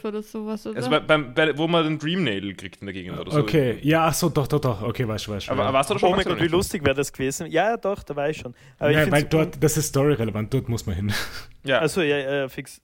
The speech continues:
Speaker 4: Na, aber da war ich schon, ja, ja, sicher. Weil
Speaker 3: Mhm.
Speaker 4: da kommt ja der erste Geist, sagt dir zu dir, hey, fight jetzt nicht meine Goons, weil wenn du die fightest, kriegst du meinen Nagel zu spüren.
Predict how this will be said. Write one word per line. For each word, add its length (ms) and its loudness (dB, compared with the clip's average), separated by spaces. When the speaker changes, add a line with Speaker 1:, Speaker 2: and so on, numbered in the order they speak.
Speaker 4:
Na, 180 2
aber 300 2
da 140 -4
war 140 2
ich 80 -4
schon, 160 -8
ja, 100 -4
ja, 160 -2
sicher. 360 -10
Weil 120 4
Speaker 3:
Mhm. 60 2
Speaker 4:
da 80 4
kommt 220 0
ja 80 6
der 120 -2
erste 460 2
Geist, 420 0
sagt 240 0
dir 80 2
zu 140 -6
dir, 160 4
hey, 160 2
fight 460 0
jetzt 180 -10
nicht 180 -8
meine 160 0
Goons, 400 -2
weil 280 0
wenn 100 -2
du 60 -2
die 120 -2
fightest, 500 0
kriegst 260 -4
du 60 -2
meinen 520 0
Nagel 420 2
zu 180 2
spüren. 380 -4